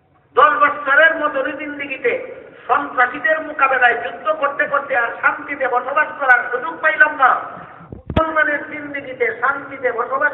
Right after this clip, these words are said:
করার সুযোগটা কোন দিন পাবে?" এই প্রশ্নের জবাবে আল্লাহ সূরা নূরের পঞ্চান্ন নম্বর আয়াত নাযিল করেছেন।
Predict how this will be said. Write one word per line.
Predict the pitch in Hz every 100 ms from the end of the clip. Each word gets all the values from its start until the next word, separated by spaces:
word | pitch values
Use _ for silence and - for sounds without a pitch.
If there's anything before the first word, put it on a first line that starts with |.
| -
করার | 277 254 -
সুযোগটা | 240 240 - 254
কোন | 262 294 -
দিন | 339 359 370
পাবে?" | 330 320 269 - - - - - - _
এই | 233 285 302 285 - -
প্রশ্নের | 277 - - 320 -
জবাবে | 269 277 254 240 233
আল্লাহ | 220 220 226 262 349 - - - - -
সূরা | 233 240 233
নূরের | 226 233 269 311 349 - - - - - - - - - - 165 160 156 - - - 147 - - 240 254 - - - - - - -
পঞ্চান্ন | 247 262 254 254 254 254 240
নম্বর | - 240 226 202
আয়াত | 185 180 -
নাযিল | - - -
করেছেন। | - - - _ - 170 190